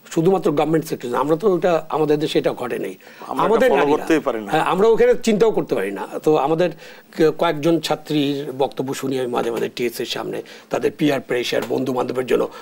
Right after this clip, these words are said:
Speaker 1: বলে দেন, "না, আমরা নারীরা মেধা চাই, কোটা চাই না।" ওনারা তো বাংলাদেশের নারীদেরকে রিপ্রেজেন্ট করে না। আরেকটা তথ্য জানিয়ে রাখি সবার জন্য, বাংলাদেশে উনিশশো বিরাশি সালের আগে সিভিল সার্ভিসে, জুডিশিয়াল ক্যাডারে, পুলিশ সার্ভিসে, মিলিটারিতে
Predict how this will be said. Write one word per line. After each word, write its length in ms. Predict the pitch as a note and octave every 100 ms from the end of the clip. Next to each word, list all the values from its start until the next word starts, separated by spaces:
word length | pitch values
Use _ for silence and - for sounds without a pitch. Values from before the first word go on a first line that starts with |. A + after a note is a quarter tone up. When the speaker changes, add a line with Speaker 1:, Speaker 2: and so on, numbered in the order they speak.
| -
Speaker 1:
বলে 180 | C#3+ C#3+
দেন, 120 | C3+
"না, 120 | B2+
আমরা 340 | A2+ D3 G3+ F#3+
নারীরা 440 | D#3+ C#3 C3 - - -
মেধা 400 | D#3+ F3 F3+ D3+ -
চাই, 240 | B2+ A2+
কোটা 260 | - D3+ D3
চাই 220 | B2+ G#2+
না।" 140 | - - - - -
ওনারা 260 | D#3+ F#3+ G3
তো 140 | G#3+
বাংলাদেশের 560 | C#3 C#3+ C#3+ D3 - E3
নারীদেরকে 480 | C#3 C3+ C#3 C3+
রিপ্রেজেন্ট 420 | D3 D3+ G3 A#3+ -
করে 200 | D3 -
না। 120 | - - - - - -
আরেকটা 300 | C#3+ E3 G#3+
তথ্য 280 | - F#3+ -
জানিয়ে 280 | G3 G3 G3+
রাখি 200 | G3 G#3+
সবার 300 | F#3+ E3 F3
জন্য, 300 | E3 F#3 A3 - - -
বাংলাদেশে 720 | B2 D#3 E3+ F#3+ F3 F3 -
উনিশশো 400 | G3 D#3 D#3 -
বিরাশি 440 | C#3+ B2 D#3 D#3 G3
সালের 280 | F3+ D3+
আগে 340 | A#2 A#2+ C3+ - - - -
সিভিল 360 | - E3+ F3+ G3+
সার্ভিসে, 540 | - C3+ G#2+ - - - - _
জুডিশিয়াল 480 | - F3 F#3+ - G3
ক্যাডারে, 380 | - A#2 - G#2 - - - -
পুলিশ 260 | A3+ A3+
সার্ভিসে, 500 | - D#3 A#2+ G2+ - - - - -
মিলিটারিতে 640 | E3+ B3 G3 F#3 B2 G#2+